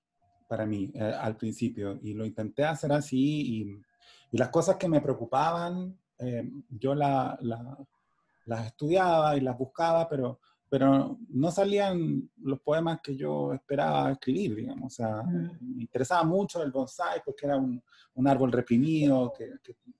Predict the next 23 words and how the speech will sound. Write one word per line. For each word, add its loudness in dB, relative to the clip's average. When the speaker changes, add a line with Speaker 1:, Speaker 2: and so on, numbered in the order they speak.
Speaker 1:
tenías -2
que -4
alambrarlo 4
y -4
le -10
sacabas 0
los 0
alambres 0
y -20
te -18
quedaban 2
heridas. 2
Entonces -12
yo 4
pensaba 6
que 2
todo 4
eso -4
tenía 2
mucho 2
que -2
ver -2
con, 0